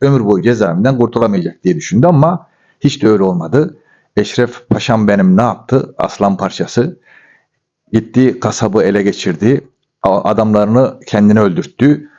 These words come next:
Ondan sonra, "Geleceksin," dedi, "kardeşim, Yüce Türk adaletine teslim olacaksın," dedi. "Bak," dedi, "senin," dedi, "ipini çektiler.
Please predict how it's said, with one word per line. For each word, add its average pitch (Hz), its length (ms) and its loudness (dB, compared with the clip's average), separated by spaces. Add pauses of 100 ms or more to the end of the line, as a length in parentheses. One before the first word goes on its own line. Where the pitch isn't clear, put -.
(220)
Ondan 104 180 0
sonra, 101 240 0
"Geleceksin," 107 580 0
dedi, 98 180 2
"kardeşim, 101 520 0
Yüce 104 200 2
Türk - 260 -2
adaletine 95 520 -2
teslim 107 360 -2
olacaksın," 95 480 -2
dedi. 82 240 -8 (120)
"Bak," - 220 -6
dedi, 90 160 0
"senin," 98 280 0
dedi, 95 500 0
"ipini 104 320 0
çektiler. 107 600 -2